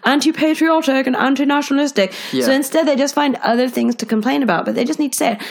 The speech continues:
Speaker 1: And also, why do they keep paying her estranged relatives to give nonsensical trash stories about her?
Speaker 2: Yeah.
Speaker 1: There's a reason why she isn't talking to these trash folk.
Speaker 2: Yeah.
Speaker 1: 'Cause they trash. And yet all these tabloids keep going back to her, like, estranged whoever,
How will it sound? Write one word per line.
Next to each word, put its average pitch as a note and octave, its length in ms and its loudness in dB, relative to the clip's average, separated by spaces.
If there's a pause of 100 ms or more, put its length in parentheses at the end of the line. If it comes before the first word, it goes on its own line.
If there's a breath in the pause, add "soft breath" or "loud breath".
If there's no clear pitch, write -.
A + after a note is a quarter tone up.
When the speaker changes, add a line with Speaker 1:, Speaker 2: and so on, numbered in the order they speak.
(120 loud breath)
Speaker 1:
And E4+ 100 0
also, F4+ 220 2
why F#4 380 2
do E4+ 120 2
they F4+ 120 0
keep E4+ 260 -2
paying D#4 400 2
her C4 160 4
estranged C4 460 0
relatives B3 640 0 (440 loud breath)
to C4+ 180 2
give B3 460 -2
nonsensical C4 1300 2 (360 loud breath)
trash C4+ 400 0
stories B3+ 420 2
about B3 320 0
her? E3 380 0
Speaker 2:
Yeah. A3+ 220 0
Speaker 1:
There's D#4 180 2
a F4+ 60 2
reason G4 220 2
why G4 160 4
she F#4+ 100 2
isn't F4+ 160 2
talking F#4 220 2
to F4+ 60 4
these E4+ 120 0
trash D#4+ 240 2
folk. - 380 0 (120)
Speaker 2:
Yeah. A2+ 160 -2
Speaker 1:
'Cause D4+ 120 2
they F4+ 120 2
trash. F#4 500 2 (260 loud breath)
And C#4 180 2
yet F4 160 2
all E4 160 2
these E4+ 140 0
tabloids D#4+ 340 0
keep C4+ 220 0
going D4 280 0
back C#4+ 220 0
to C#4+ 80 0
her, C4 120 0
like, - 240 0
estranged B3 600 0
whoever, A3+ 600 2